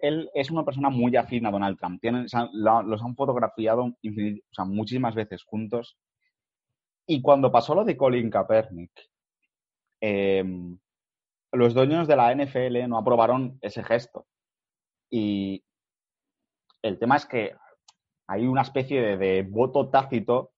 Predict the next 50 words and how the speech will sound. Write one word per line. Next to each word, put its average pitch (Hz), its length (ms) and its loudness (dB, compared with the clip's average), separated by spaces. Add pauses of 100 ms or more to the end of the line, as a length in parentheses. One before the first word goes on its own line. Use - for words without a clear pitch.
(100)
entre 92 280 -10
los 87 640 -6
propietarios 117 400 0
de 131 80 2
la 113 80 0
N 104 100 -4
F 98 220 -4
L 85 260 -8
para 98 240 2
que 87 140 -8
Colin 120 260 2
Kaepernick 107 600 2
no 104 340 0
volviera 113 480 2
nunca 101 380 0
a 92 60 -2
jugar 90 360 -4
en 110 80 -2
la 98 100 -8
N 87 120 -12
F 110 160 -8
L. 123 200 -8 (800)
Me 110 80 0
refiero, 104 300 0
Colin 120 240 0
Kaepernick, 127 540 0 (260)
eh, 90 440 -4 (180)
venía 98 460 0
de 117 60 4
un 117 100 2
año 123 300 4
de 95 800 2
Super 92 360 -2
Bowl, 131 240 4
no 98 100 0
sé 107 120 -6
si 104 160 -6
fue 98 500 2
al 95 160 4
siguiente 123 500 4
o 127 260 8
a, 95 140 6
o 92 140 2
a 85 40 2
los 85 160 -2
dos, 151 320 2
¿no? 196 240 0
Pero - 160 -8
bueno, 147 200 0
un, - 140 -4